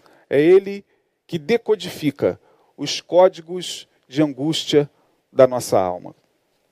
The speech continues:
Como assim? Em Romanos, mais uma vez,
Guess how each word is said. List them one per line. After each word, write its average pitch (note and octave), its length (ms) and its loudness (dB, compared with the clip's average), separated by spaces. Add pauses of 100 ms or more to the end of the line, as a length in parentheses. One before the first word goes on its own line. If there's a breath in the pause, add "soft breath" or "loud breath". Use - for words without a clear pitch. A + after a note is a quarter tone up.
(200)
Como G3+ 200 -2
assim? A2 320 -4 (1600)
Em D3+ 100 4
Romanos, G#3+ 720 0 (200)
mais D#3 300 2
uma F3 120 0
vez, E3+ 520 0